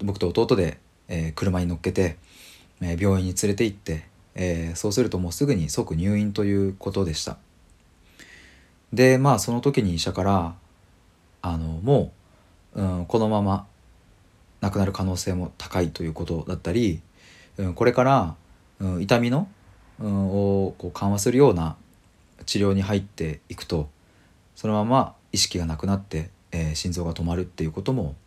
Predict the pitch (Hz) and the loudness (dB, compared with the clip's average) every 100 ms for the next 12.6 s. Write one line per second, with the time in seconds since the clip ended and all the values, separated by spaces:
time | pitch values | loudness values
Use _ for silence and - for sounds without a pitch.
0 | _ - 98 123 165 151 80 90 87 80 | _ -6 0 2 4 2 0 0 -2 -4
1 | 78 76 - - _ - 87 80 - 95 | -8 -10 -18 -20 _ -6 -4 -4 -6 -8
2 | - 78 87 73 - _ _ - 82 78 | -4 -4 -4 -6 -16 _ _ -6 -6 -2
3 | 92 104 76 80 80 76 73 - - - | -2 -2 -2 0 0 -2 -4 -10 -16 -20
4 | _ - - - - - - _ 113 104 | _ -20 -20 -20 -20 -20 -20 _ 0 2
5 | 101 117 98 120 135 156 151 107 113 101 | 4 2 2 2 4 6 6 4 2 2
6 | - - 87 85 82 85 82 82 - _ | -2 -2 -2 -2 -2 -4 -4 -6 -12 _
7 | - 127 98 76 - _ _ _ _ _ | -4 -2 -2 -4 -10 _ _ _ _ _
8 | - 82 90 104 131 - 101 104 92 76 | -10 -6 -2 2 2 2 2 2 0 -2
9 | 87 - 76 76 80 _ _ _ _ _ | -4 -6 -4 -6 -8 _ _ _ _ _
10 | - - 127 127 135 - - - - - | -8 2 4 4 2 0 -8 -20 -14 -8
11 | 87 95 98 92 80 - - - - 90 | 0 0 0 -4 -4 -2 -2 -2 -6 -10
12 | - 82 85 101 98 | -4 -2 2 4 2